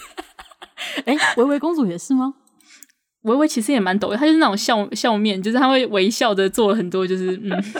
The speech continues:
Speaker 2: <laughs> 嗯，还蛮抖 S 的。他说
Speaker 1: 没错。
Speaker 2: 就是我之前看到有人分析，就是分析得很好。他说在空知英秋的笔下，其实所有的男性角色都有一个通病，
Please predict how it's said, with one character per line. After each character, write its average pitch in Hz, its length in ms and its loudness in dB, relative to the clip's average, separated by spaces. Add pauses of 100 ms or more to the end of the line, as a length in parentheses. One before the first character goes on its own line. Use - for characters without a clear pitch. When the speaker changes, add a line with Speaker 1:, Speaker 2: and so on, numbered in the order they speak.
(240)
Speaker 2:
<laughs> - 640 -10
嗯， 190 240 -2
还 202 120 -6
蛮 190 200 -4
抖 180 140 -6
S 180 380 -12
的。 208 160 -8 (380)
他 339 100 -8
说 208 100 -4
Speaker 1:
没 302 40 -2
错。 311 300 -2 (1120)
Speaker 2:
就 330 100 -6
是 302 60 -2
我 226 160 0
之 202 80 -10
前 247 160 -2
看 226 160 -2
到 233 140 -4
有 170 120 -2
人 165 140 -10
分 185 220 -8
析， 196 200 -10
就 196 140 -4
是 175 460 -8
分 202 100 -2
析 202 160 -4
得 175 80 -4
很 175 240 -10
好。 185 340 -8
他 269 160 0
说 254 220 0
在 247 220 -6
空 214 200 -4
知 214 160 -6
英 208 80 -4
秋 202 120 -4
的 185 100 0
笔 - 180 -8
下， 180 240 -4
其 175 160 -8
实 170 320 -8 (360)
所 - 180 -4
有 269 80 2
的 185 120 0
男 160 160 -4
性 185 200 -2
角 151 180 -4
色 185 220 -6
都 175 140 -6
有 151 40 -4
一 151 60 -8
个 156 100 -6
通 165 280 -4
病， 196 280 -8